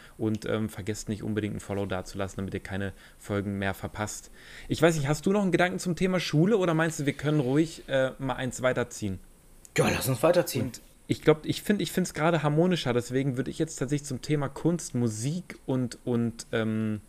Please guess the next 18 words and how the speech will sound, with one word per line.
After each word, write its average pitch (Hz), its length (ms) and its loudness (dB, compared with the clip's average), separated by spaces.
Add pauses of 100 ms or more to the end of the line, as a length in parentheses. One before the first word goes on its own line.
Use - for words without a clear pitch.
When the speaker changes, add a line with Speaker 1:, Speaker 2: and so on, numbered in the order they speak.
(120)
Speaker 1:
richtige 127 300 0
Kunst, - 400 -8
digitale 107 380 0
Kunst 107 320 -2
und 107 120 -4
was 107 140 -4
auch 104 80 -6
immer, 107 260 -2 (840)
einmal 120 220 4
überleiten 107 540 0
wollen, 95 360 -2
Speaker 2:
Ja, 107 100 0
Speaker 1:
weil 131 140 2
Speaker 2:
klar. 185 160 0 (580)
Speaker 1:
ich, - 220 -8 (160)
ich - 180 -2
nämlich 131 300 0
da 143 320 0